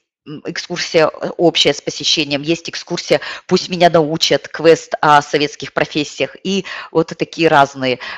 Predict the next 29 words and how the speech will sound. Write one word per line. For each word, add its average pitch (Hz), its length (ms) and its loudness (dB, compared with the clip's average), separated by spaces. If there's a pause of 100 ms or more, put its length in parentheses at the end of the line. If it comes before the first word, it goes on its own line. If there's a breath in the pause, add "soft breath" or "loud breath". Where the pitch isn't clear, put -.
Например, 185 440 0
сюда 180 280 4
же 170 120 -4
входят 170 420 2
"Как - 220 0
рождаются 170 520 2
игрушки". 147 640 -4
Мы 147 280 -6
посещаем 151 480 0
не 147 80 -8
только 143 400 -2
Невьянскую 139 440 -4
наклонную 139 380 -4
башню, 156 320 0
но 135 80 -6
и 131 40 -6
фабрику 147 440 -4
мягкой 135 460 -2
игрушки. 127 560 -6 (260 loud breath)
И 180 100 -4
"Карнавал 170 480 4
прекрасных 170 600 -2
дам", 143 360 6
это 143 300 -2
экскурсия, 143 720 0
э, 139 640 2
в 143 100 -6
музей 147 320 -2
кукол. 139 420 0